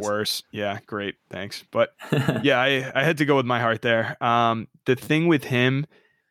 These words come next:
Speaker 2: is, I know this isn't fair to Rhamondre specifically, but two years ago, if you remember, great, great running back season from Damian Harris. What happened
Speaker 1: Yep.
Speaker 2: last year? They barely used him. So I don't,
Speaker 1: <clears throat>
Speaker 2: you know,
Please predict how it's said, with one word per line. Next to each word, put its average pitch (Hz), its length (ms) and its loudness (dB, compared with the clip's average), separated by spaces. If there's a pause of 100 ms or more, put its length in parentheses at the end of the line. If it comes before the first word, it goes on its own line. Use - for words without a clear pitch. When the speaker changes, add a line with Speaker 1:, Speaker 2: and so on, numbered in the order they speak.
(140)
Speaker 2:
is, 127 340 2
I 123 80 0
know 123 140 4
this 123 200 0
isn't 120 260 -2
fair 113 260 2
to 113 100 -4
Rhamondre 107 500 -2
specifically, 117 720 -4
but 110 240 0 (320)
two 202 160 2
years 214 300 4
ago, 123 260 2 (240)
if 123 180 -2
you 156 140 4
remember, 139 560 0 (180)
great, 131 480 -2
great 127 380 0
running 127 320 0
back 113 240 0
season 120 480 0
from 117 240 -2
Damian 117 400 0
Harris. 90 480 -8
What 131 160 0
happened 135 300 2
Speaker 1:
Yep. 127 80 4
Speaker 2:
last 123 260 0
year? 123 160 4
They 110 160 0
barely 110 340 0
used 95 300 -4
him. - 160 -10 (300)
So 123 760 2
I 123 120 0
don't, 131 320 2 (140)
Speaker 1:
<clears throat> - 180 -6
Speaker 2:
you 131 440 -4
know, 117 300 2